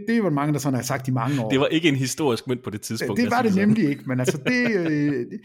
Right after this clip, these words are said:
Speaker 1: det viser sig, at barnebarnet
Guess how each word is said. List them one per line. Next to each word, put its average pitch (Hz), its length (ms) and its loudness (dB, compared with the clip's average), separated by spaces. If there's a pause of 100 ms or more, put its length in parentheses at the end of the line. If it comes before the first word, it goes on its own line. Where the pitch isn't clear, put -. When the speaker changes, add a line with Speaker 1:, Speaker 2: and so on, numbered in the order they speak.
(300)
Speaker 1:
det 160 180 2
viser 269 300 2
sig, 98 380 -6 (160)
at 135 340 -4 (360)
barnebarnet 156 880 -2